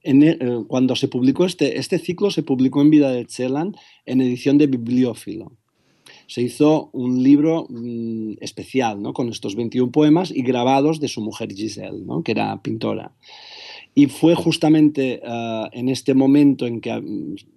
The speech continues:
se editó esta colaboración artística entre ambos que decidieron separarse, porque Celan pasaba por momentos muy duros, ¿no? Y hay un poema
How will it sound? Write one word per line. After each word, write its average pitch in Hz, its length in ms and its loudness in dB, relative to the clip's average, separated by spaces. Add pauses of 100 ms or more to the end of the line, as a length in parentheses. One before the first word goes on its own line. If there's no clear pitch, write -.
(120)
se - 200 -8
editó 117 400 2
esta 131 240 -2
colaboración 113 760 0
artística 123 540 -4
entre 120 220 -2
ambos 135 340 4
que 127 140 0
decidieron 117 440 -4
separarse, - 600 -12 (260)
porque 117 640 2
Celan 127 380 2
pasaba 113 400 -2
por 113 120 -2
momentos 110 540 -2
muy 117 500 4
duros, 107 540 -6
¿no? 151 280 -6 (840)
Y 135 140 6
hay 160 120 6
un 185 160 4
poema 160 600 0